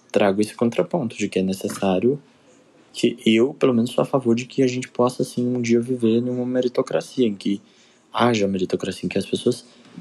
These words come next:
que quiserem ser pobres sejam po-, miseráveis, né? Sejam miseráveis por opção e não por que realmente não tem nem o que fazer. A pessoa não sabe, não, não, ela não sabe nem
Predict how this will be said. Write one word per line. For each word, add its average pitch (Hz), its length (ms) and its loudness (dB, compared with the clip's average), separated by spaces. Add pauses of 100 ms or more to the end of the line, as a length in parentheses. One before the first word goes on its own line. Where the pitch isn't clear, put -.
(140)
que 113 100 -2
quiserem 101 340 2
ser 113 180 0
pobres 131 400 0
sejam 120 520 -2 (600)
po-, 104 300 2 (200)
miseráveis, 113 720 2
né? 101 140 -4
Sejam 107 260 -6
miseráveis 117 720 2
por 143 280 2
opção 135 460 2
e 113 40 4
não 113 180 2
por 180 320 0 (680)
que 127 100 2
realmente 135 340 2
não 156 100 2
tem 151 140 2
nem 147 100 2
o 147 80 0
que - 100 -16
fazer. 127 540 4
A 92 40 -10
pessoa - 360 -6
não 120 120 -2 (240)
sabe, 120 520 0
não, 107 180 -2 (220)
não, 143 220 0 (480)
ela 135 140 4
não 165 140 2
sabe 143 520 2
nem 151 200 2